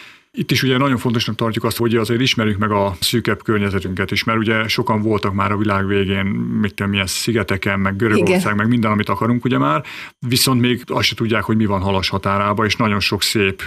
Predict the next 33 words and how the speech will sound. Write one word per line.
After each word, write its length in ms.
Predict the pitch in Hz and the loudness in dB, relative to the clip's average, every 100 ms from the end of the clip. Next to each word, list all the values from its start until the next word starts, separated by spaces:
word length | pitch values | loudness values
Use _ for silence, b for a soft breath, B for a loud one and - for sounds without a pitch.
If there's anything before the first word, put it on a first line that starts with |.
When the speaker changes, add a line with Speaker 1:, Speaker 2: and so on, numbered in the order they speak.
| - | -2
Speaker 1:
környék 380 | 117 101 101 | 0 2 0
van, 240 | - 127 127 | 0 0 0
szép 320 | 120 110 92 | 0 0 0
táj, 180 | 117 120 | -2 0
elég 200 | 110 104 | 0 0
változatos 560 | 101 101 104 101 104 | 0 0 -2 -2 -2
is, 180 | 131 - | 0 0
főleg 240 | - 113 104 | 2 0 0
ha 100 | 104 | 0
valaki 340 | 110 95 104 | -2 -2 -4
tényleg 400 | - 117 107 - | 0 0 0 -2
körbe 300 | - 120 104 | -2 0 2
megy, 120 | 104 101 | 2 0
akár 240 | 95 101 | 0 -2
több 220 | - 104 | 0 0
év 140 | 107 101 | 2 2
alatt 220 | 101 92 | 0 -2
is 80 | 101 | -4
szépen 280 | 113 107 | -2 -2
körbejárja 500 | 98 110 104 98 101 | -2 0 0 2 2
ezt 200 | 101 - | 0 -2
a 120 | 107 101 | -2 0
túrát, 340 | 120 127 117 | 0 0 0
nagyon 280 | 123 113 110 | 0 0 2
változatos, 540 | 101 95 98 101 101 - | 0 0 -2 -4 -4 -2
tehát 200 | 110 101 | -2 -2
itt 120 | 113 | -4
a 40 | |
homokbuszkától 680 | 110 127 104 104 - 98 104 | -2 0 0 -2 -2 -4 -4
kezdve 260 | 95 104 104 | -4 -2 -2
a 40 | |
vizes 300 | 101 113 101 | 0 0 0
élőhelyig, 720 | 107 104 104 98 101 98 98 | 0 0 0 0 -2 -2 -4